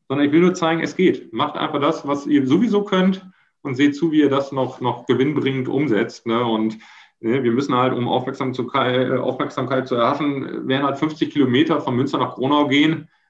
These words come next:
Wow, ne, da würden die Leute sagen, "Hm, ne, wir müssen schon irgendwie es übertreiben, wir müssen unsere Grenzen erfahren." Und das werden wir. Und nochmal, das ist jetzt unsere Nummer,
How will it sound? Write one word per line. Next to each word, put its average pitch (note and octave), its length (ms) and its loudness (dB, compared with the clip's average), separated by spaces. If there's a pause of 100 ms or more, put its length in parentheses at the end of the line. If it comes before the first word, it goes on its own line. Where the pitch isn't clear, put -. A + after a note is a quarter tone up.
(180)
Wow, B2+ 500 2
ne, A2+ 140 0
da A2+ 120 0
würden B2 140 -2
die A#2+ 40 0
Leute A#2 260 2
sagen, A#2+ 360 0
"Hm, C3 400 0 (360)
ne, A#2 120 -2
wir A#2+ 80 4
müssen C3+ 260 -2
schon G#2+ 160 -4
irgendwie A2 500 2
es - 200 -2
übertreiben, G#2 680 -2
wir G#2 60 2
müssen B2 220 -2
unsere G2 240 -2
Grenzen G#2+ 300 -2
erfahren." A2 520 -2 (300)
Und G2+ 80 -10
das G2 180 -4
werden A2+ 280 2
wir. B2+ 260 2
Und G#2+ 420 -8
nochmal, G#2+ 280 -4
das G2 140 0
ist G#2+ 100 -6
jetzt G#2 120 -6
unsere C#3 240 0
Nummer, E3+ 440 2